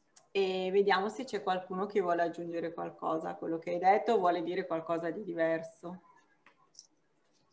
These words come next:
Allora, io dico una cosa intanto, che a me è piaciuto, vabbè, mi è piaciuto tantissimo questo romanzo, l'ho letto due volte, la seconda volta, come sempre, mi è servita a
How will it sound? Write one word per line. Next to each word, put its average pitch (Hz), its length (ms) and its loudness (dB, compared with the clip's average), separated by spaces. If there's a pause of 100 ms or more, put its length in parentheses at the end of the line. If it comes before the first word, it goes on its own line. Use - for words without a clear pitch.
(2750)
Allora, 214 180 10
io 247 140 8
dico 320 200 0
una 196 220 6
cosa 175 320 4
intanto, 170 680 2
che 185 460 4 (600)
a 202 100 6
me 247 140 8
è - 60 4
piaciuto, 233 440 4
vabbè, - 360 4 (420)
mi 202 100 2
è 208 60 4
piaciuto 269 440 2
tantissimo 233 1000 -2
questo 196 320 0
romanzo, 185 440 2
l'ho 190 120 4
letto 202 320 2
due 202 140 8
volte, 220 340 6
la 220 100 2
seconda 190 380 0
volta, 202 540 6
come 180 200 -4
sempre, 190 560 0
mi 185 160 0
è 180 40 -4
servita 180 600 0
a 165 540 6